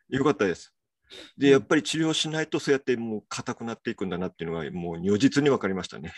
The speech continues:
Speaker 2: あー。
Speaker 1: はい。
Speaker 2: それって、えっと、どんなことされてるんですか？
Speaker 1: あ、もうそれこそマッサージです。
Speaker 2: えー、あんまでなくて、指圧でなくてマッサージ。
Speaker 1: はい、マッサージですね。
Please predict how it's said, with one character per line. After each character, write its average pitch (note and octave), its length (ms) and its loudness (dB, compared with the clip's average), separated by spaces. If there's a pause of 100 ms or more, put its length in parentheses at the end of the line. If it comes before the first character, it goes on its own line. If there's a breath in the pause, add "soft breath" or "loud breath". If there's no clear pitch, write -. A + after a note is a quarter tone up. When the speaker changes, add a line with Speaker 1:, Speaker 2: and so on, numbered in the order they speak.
(160)
Speaker 2:
あ A2 40 -16
ー。 - 20 -12
Speaker 1:
は G2+ 720 -14 (320)
い。 - 140 -10
Speaker 2:
そ A#3 60 -8
れ C4 240 -2
っ - 20 -2
て、 - 100 -12 (240)
え F#3 100 -2
っ E3+ 60 -6
と、 F#3 100 -4
ど F3+ 200 -2
ん D#4 80 -2
な D#4 100 0
こ A3 160 -6
と C#3+ 140 -6
さ D3 120 -6
れ C3+ 120 -2
て C3 100 -6
る A2+ 80 -4
ん F#2 100 -6
で - 60 -20
す - 80 -20
か？ F#3 240 -8 (380)
Speaker 1:
あ、 D#3+ 260 -2
も C3+ 760 4
う - 20 -6
そ - 160 -6
れ C#3 80 2
こ B2+ 140 -2
そ G2 100 -6
マ F#2+ 120 -2
ッ - 20 -4
サ - 160 0
ー - 20 0
ジ F2 100 -4
で - 60 -12
す。 - 260 -20 (1200)
Speaker 2:
え C3 360 0
ー、 D3 80 0
あ D#3 40 2
ん F3 160 0
ま F3 100 0
で E3 100 0
な D#3 140 0
く - 80 -16
て、 C#3+ 80 -6
指 D#3+ 240 -2
圧 D#3+ 180 -2
で D#3 60 0
な D#3 140 -2
く D#3 40 -16
て F#3 120 0
マ C#3 80 2
ッ A2 40 -4
サ A#2 180 -2
ー - 20 -4
ジ。 - 180 -12
Speaker 1:
は A#2 140 -2
い、 F#2 80 -4
マ G#2 140 0
ッ - 20 -2
サ A#2 160 2
ー - 20 2
ジ F#2+ 80 0
で F#2 60 -4
す - 120 -12
ね。 F2+ 180 -8